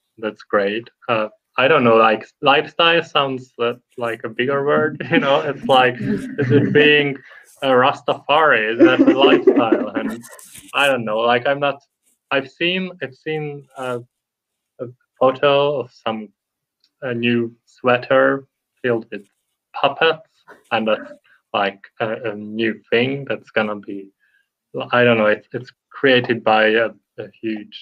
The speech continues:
Speaker 1: uh,
Speaker 2: Puppeteer?
Speaker 1: yeah.
Speaker 2: A, a brand?
Speaker 1: A brand, yeah. It's like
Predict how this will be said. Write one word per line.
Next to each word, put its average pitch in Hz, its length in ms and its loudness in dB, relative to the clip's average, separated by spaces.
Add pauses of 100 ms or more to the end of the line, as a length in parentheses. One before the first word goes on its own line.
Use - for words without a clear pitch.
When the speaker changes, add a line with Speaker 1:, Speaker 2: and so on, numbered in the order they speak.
(200)
Speaker 1:
uh, 110 540 -8 (840)
Speaker 2:
Puppeteer? - 640 -8 (200)
Speaker 1:
yeah. 135 120 -16 (240)
Speaker 2:
A, 202 160 -6
a 208 40 -4
brand? 202 540 2
Speaker 1:
A 120 60 0
brand, 127 520 0 (160)
yeah. 117 220 2
It's 127 240 -6
like 104 240 -2